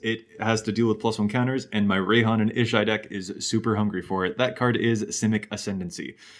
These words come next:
This is just a two mana enchantment, a green and a blue.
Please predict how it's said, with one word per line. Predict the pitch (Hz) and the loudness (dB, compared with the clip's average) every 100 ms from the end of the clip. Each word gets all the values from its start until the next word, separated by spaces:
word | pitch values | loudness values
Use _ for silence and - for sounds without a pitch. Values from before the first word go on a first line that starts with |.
| - | 2
This | 131 139 | 4 4
is | 135 120 107 | 2 0 -4
just | - 160 160 - - | -4 0 0 0 -4
a | |
two | 120 - 147 | -6 -2 0
mana | 139 131 127 - | 2 0 -2 -2
enchantment, | 120 113 113 104 104 107 | -2 0 0 0 -2 -4
a | |
green | 98 127 139 | -2 0 2
and | 127 | 0
a | |
blue. | 104 107 104 | 2 2 2